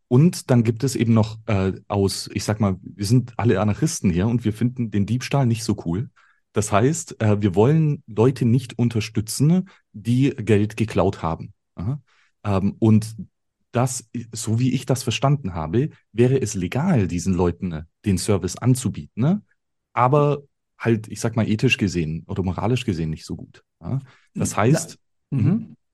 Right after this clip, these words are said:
Speaker 1: Das
Speaker 2: Ja.
Speaker 1: heißt also, wenn jetzt jemand, ähm, viele, viele Bitcoin von einem Exchange klaut, ja, das den Nutzern gehört, ja, dann, äh, dann werden wir das rausfiltern. Oder wenn es zum Beispiel von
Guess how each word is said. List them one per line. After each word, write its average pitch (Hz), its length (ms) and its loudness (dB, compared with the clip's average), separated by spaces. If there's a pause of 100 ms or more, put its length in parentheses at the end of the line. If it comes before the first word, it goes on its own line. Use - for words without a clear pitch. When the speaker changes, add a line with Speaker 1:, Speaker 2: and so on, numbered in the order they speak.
(320)
Speaker 1:
Das 107 120 -2
Speaker 2:
Ja. 180 60 2
Speaker 1:
heißt 139 160 4
also, 123 220 2
wenn 117 120 4
jetzt 127 300 2
jemand, 123 440 0
ähm, 104 380 -2 (160)
viele, 127 320 -2
viele 120 160 2
Bitcoin 110 380 2
von 120 240 -2
einem 107 360 2
Exchange 107 560 0
klaut, - 460 -2 (200)
ja, 120 160 -2
das - 220 -2
den 98 300 0
Nutzern 104 340 -2
gehört, 90 380 -4 (480)
ja, 113 220 -4
dann, 104 480 0
äh, 95 320 0
dann 98 280 -2
werden 90 200 0
wir 87 80 -2
das 85 200 -6
rausfiltern. - 600 -6 (380)
Oder 123 600 4
wenn 110 140 4
es 110 180 2
zum 110 140 -4
Beispiel 101 600 0
von 92 480 -2